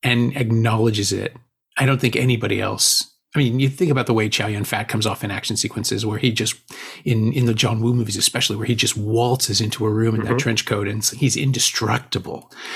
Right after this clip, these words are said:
Speaker 2: Yeah.
Speaker 1: There's, there's nothing that will slow this guy down. Plus the sunglasses, right? And you never really see him,
Speaker 2: Mm-hmm.
Speaker 1: but Jackie Chan looks scared and worried <laughs> all the time.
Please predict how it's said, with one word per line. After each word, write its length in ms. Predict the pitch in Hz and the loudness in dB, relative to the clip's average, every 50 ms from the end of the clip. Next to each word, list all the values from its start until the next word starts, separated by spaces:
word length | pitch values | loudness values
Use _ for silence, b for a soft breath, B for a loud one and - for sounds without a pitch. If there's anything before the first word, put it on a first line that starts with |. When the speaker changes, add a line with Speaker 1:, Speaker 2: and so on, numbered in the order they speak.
| B B 110 | B B -2
Speaker 2:
Yeah. 140 | 110 107 | 2 2
Speaker 1:
There's, 300 | 113 110 107 107 - - | 4 4 4 2 0 -2
there's 260 | - - 120 113 107 117 | -2 0 0 2 2 2
nothing 560 | 120 117 120 127 143 135 139 - 117 107 98 | 4 4 4 4 2 2 0 0 0 0 0
that 120 | - - | -2 -4
will 80 | 127 113 | -4 -2
slow 240 | - - 113 107 107 | 0 2 2 2 2
this 180 | 101 101 - - | 2 0 0 0
guy 160 | - 104 104 | 0 -2 -2
down. 340 | 101 107 95 95 95 101 101 | -2 -2 -2 -4 -4 -6 -4
Plus 220 | - 135 120 - | 0 0 2 2
the 80 | - - | 2 2
sunglasses, 580 | - 135 120 110 104 - - - - 101 104 | 2 2 2 0 0 -2 -2 -2 -2 -2 -2
right? 80 | 101 101 | -4 -4
And 80 | 113 117 | -4 -2
you 60 | 113 | -2
never 160 | 113 107 110 | -2 0 0
really 220 | 104 107 101 101 95 | 0 -2 -2 -2 0
see 220 | - - - 117 | 2 2 4 4
him, 40 | 110 | 4
Speaker 2:
Mm-hmm. 140 | 123 139 143 | 4 2 2
Speaker 1:
but 120 | 123 113 | 0 -2
Jackie 280 | - - 123 127 - 156 | -2 0 0 2 0 0
Chan 380 | 135 - 120 123 123 113 107 101 | 0 0 0 2 2 0 0 -2
looks 240 | 117 123 - - | -4 -4 0 0
scared 500 | - - - - - 131 107 117 123 123 | 2 2 2 0 0 2 2 4 4 2
and 160 | 123 117 117 113 | 2 0 0 0
worried 340 | 117 117 117 120 143 127 - | 0 0 0 2 0 0 0
<laughs> 20 | |
all 180 | - - - - - | 0 -4 -2 0 0
the 100 | 160 - | 0 0
time. 540 | - - - - - 143 151 156 143 143 | 0 0 -2 0 0 0 0 0 0 -2